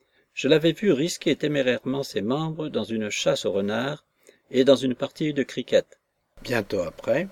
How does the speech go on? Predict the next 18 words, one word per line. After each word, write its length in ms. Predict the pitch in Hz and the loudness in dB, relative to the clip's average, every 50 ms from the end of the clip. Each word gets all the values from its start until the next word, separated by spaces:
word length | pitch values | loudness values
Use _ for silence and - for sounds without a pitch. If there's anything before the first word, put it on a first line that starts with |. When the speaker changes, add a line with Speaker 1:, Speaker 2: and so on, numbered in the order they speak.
| - _ | -12 _
Speaker 1:
sous 200 | _ - - 185 | _ -4 0 2
mes 140 | 165 120 101 | 2 4 2
yeux, 420 | 95 87 90 101 120 139 143 151 - _ _ _ _ _ _ _ _ _ - | 0 -2 -4 -2 0 0 0 0 -4 _ _ _ _ _ _ _ _ _ -6
il 200 | 107 104 95 - | -4 -4 -2 -2
aventura 560 | - 170 143 156 151 135 - 135 110 117 104 | -2 0 2 2 0 0 0 2 4 4 2
sa 200 | - - - 90 | 2 4 2 2
vie 300 | 85 107 110 120 135 139 - | 2 2 -4 -8 -8 -8 -8
tout 220 | - 170 160 - | -10 -8 -4 -2
aussi 280 | 135 - - - 127 117 | -4 -2 -2 2 6 6
aveuglément 720 | 104 - 117 98 85 101 101 95 98 110 120 131 139 127 - _ | 6 6 4 -2 0 0 -2 -2 -2 -2 -4 -4 -6 -12 -12 _
au 80 | - 104 | -4 4
bord 200 | 101 123 135 135 | 10 10 10 12
de 80 | 127 120 | 10 8
la 120 | 107 101 | 6 6
mer, 480 | 101 98 98 104 107 113 113 - - _ _ - | 4 4 2 4 4 4 2 0 -6 _ _ -6
près 160 | - 120 113 | 0 2 2
de 100 | 101 98 | 2 2
Brighton. 580 | 85 98 101 95 - - - - - - - | 2 0 -2 0 2 2 0 0 0 -4 -16